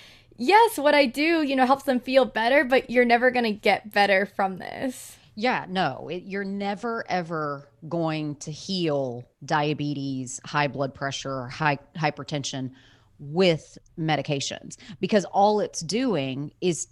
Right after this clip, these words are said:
Speaker 2: tapping down the symptoms. Let's tap down the symptoms instead of saying, "Diabetes is completely reversible. Type two diabetes is one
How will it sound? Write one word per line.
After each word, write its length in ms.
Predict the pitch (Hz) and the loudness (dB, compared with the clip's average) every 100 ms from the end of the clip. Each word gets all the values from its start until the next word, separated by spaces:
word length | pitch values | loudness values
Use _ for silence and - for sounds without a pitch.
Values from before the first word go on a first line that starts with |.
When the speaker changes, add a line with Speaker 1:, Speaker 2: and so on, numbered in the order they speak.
| _ | _
Speaker 2:
tapping 560 | - 226 220 220 185 165 | -4 0 0 -2 -6 -2
down 420 | 170 170 160 147 | -2 0 -2 -4
the 100 | 139 | -6
symptoms. 720 | - 180 143 - - - - | -4 -6 -6 -8 -14 -14 -14
Let's 200 | 170 151 | -12 -12
tap 320 | - 220 202 196 | -2 0 0 -2
down 260 | 180 160 | -4 -2
the 80 | 143 | -6
symptoms 680 | - 180 151 139 95 127 - | -6 -6 -4 -6 -6 -8 -10
instead 1080 | 196 196 175 - - 220 240 180 135 143 190 - _ _ _ _ - | -4 -2 -2 -8 -4 0 0 0 -2 -4 -6 -12 _ _ _ _ 0
of 320 | 180 175 160 | 2 2 0
saying, 640 | - 196 170 160 160 160 151 _ _ _ _ _ _ _ | -4 0 0 -2 -6 -10 -12 _ _ _ _ _ _ _
"Diabetes 680 | - 156 190 180 165 160 135 | -10 -6 -6 -6 -6 -8 -10
is 140 | 143 | -14
completely 720 | - 165 - - 196 190 180 156 | -14 -16 -16 -10 -8 -8 -8 -6
reversible. 640 | 143 131 135 - 123 - | -4 -4 -4 -6 -12 -12
Type 240 | - 175 170 | -2 0 0
two 180 | 196 175 | -4 0
diabetes 560 | 160 151 151 151 135 | 2 0 -4 -8 -8
is 180 | 160 139 | -8 -8
one 580 | 143 160 175 180 175 | -12 -4 0 0 -2